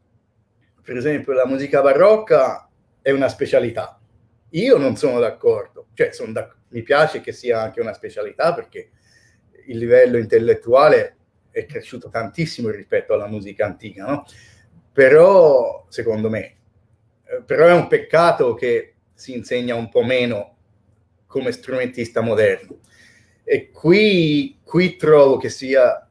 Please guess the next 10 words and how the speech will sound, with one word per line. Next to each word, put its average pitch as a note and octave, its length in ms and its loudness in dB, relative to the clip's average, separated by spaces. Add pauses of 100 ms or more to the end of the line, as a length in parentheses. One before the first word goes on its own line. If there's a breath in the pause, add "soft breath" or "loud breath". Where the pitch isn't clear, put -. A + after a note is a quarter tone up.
veramente B2+ 720 -2
vera A2+ 300 0
la F#2 140 -10
cosa. F#2+ 480 -14
Qui C#3+ 300 -8
la B2+ 140 0
musica A#2 400 -6
barocca C3+ 680 0
viene A#2 280 -6
lasciata, A2 800 -4